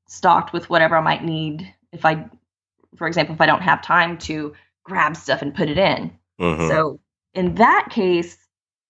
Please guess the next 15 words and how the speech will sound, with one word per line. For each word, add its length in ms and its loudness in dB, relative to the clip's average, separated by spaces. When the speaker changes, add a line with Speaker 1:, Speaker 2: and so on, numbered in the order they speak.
Speaker 1:
I'm 320 -2
not 640 2
stacking 500 -4
up, 320 -4
you 140 -10
know, 180 -10
cans 360 -2
of 60 -4
soup 560 0
and 260 -4
heavy 300 2
stuff 280 -2
like 180 0
that. 240 6
I've, 260 2